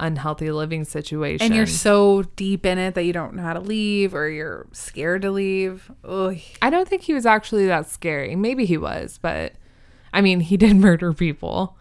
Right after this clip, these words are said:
Speaker 2: Oh, true. With jujitsu.
Speaker 1: <laughs> With, literally, he, like, punched a
Speaker 2: Taryn,
Speaker 1: guy to
Speaker 2: I
Speaker 1: death.
Speaker 2: am sure if a girl was like, "Listen, Father Yod."
Speaker 1: Yod. Well, he looked like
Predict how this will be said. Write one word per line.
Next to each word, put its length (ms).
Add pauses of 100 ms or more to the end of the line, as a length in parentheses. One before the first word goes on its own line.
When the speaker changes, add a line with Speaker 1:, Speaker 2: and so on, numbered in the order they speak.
(160)
Speaker 2:
Oh, 200
true. 340
With 220
jujitsu. 800
Speaker 1:
<laughs> 80
With, 180 (300)
literally, 600
he, 160
like, 220
punched 220
a 20
Speaker 2:
Taryn, 240
Speaker 1:
guy 140
to 80
Speaker 2:
I 140
Speaker 1:
death. 200
Speaker 2:
am 60
sure 680
if 100
a 60
girl 180
was 120
like, 280 (400)
"Listen, 680 (200)
Father 640 (160)
Yod." 720 (100)
Speaker 1:
Yod. 100 (460)
Well, 140
he 120
looked 380
like 560